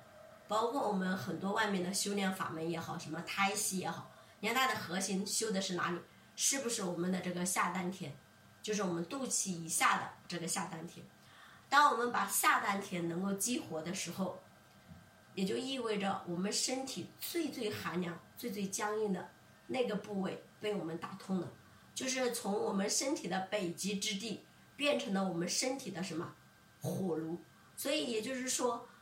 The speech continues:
我们如何就是去革我们的命，就是把这个地方给它修通。所以你看，我们孕育生命是不是也在这个部分？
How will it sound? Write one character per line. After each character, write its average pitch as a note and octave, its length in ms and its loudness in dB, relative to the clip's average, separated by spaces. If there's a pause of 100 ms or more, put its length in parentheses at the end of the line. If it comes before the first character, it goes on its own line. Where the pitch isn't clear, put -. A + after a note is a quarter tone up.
(160)
我 G3 80 -2
们 B3 180 2
如 G#3 280 0
何 F#3+ 460 -2 (440)
就 G#3+ 120 -2
是 G3 300 0 (380)
去 A#3+ 360 -2
革 G3 240 0
我 A3 140 6
们 G3 140 4
的 G3+ 140 0
命， D#4 260 2 (340)
就 G3 140 -2
是 F#3+ 100 2
把 F3 300 -6
这 A#3+ 100 -2
个 G#3 100 -2
地 G3 140 -2
方 D#3+ 380 -4
给 E3+ 100 -10
它 F3 120 -4
修 F#3 280 0
通。 F3 260 -4 (460)
所 - 180 -2
以 A3+ 240 2
你 G3 100 4
看， G3+ 200 4
我 F3+ 40 0
们 F3+ 160 0
孕 C4+ 280 0
育 G#3 80 -4
生 A#3 320 2
命 A3+ 300 -4
是 - 200 -4
不 F#3+ 80 -4
是 F#3+ 40 2
也 F3 160 -2
在 G3 140 -2
这 G3 120 -4
个 G3 80 0
部 F#3+ 160 -4
分？ - 240 -6